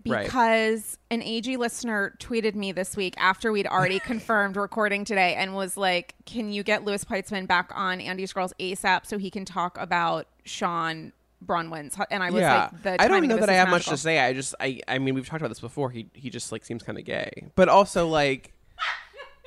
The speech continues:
Speaker 1: there are plenty of m-, straight men who are effeminate. I don't,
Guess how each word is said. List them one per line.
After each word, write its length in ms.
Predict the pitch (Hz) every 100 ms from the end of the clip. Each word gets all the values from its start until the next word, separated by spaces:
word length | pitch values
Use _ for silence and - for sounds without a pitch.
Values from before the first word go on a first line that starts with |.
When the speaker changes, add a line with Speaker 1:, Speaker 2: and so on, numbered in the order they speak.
| - - 156
Speaker 1:
there 240 | 170 165
are 120 | 165
plenty 480 | 156 - 143 151 156
of 360 | 156 143 - 139
m-, 240 | 143 127
straight 360 | - - 123 95
men 280 | 113 113 113
who 400 | 117 110 104 -
are 240 | 107 107
effeminate. 520 | 107 113 104 104 101 -
I 80 | 117
don't, 400 | 123 117 113